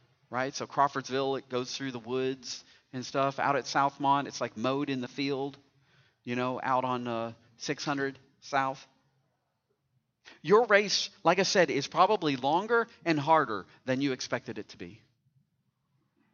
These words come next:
You must begin with a deep trust and a deep respect for the sovereign God who has laid out your race.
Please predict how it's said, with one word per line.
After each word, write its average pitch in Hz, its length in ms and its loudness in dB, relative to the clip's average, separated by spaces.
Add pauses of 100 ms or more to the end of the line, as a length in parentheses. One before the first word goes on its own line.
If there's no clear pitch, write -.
(640)
You 180 120 0
must 220 240 2
begin 190 400 0
with 156 160 0
a 139 80 2
deep 151 460 -8 (260)
trust - 800 -4 (440)
and 151 120 0
a 151 60 2
deep 185 280 -2
respect - 540 2
for 175 120 -6
the 156 120 -4
sovereign 185 640 2
God 156 440 0 (440)
who 151 120 -2
has 135 220 -2
laid 139 240 0
out 117 180 -2
your 107 220 -6
race. - 540 -14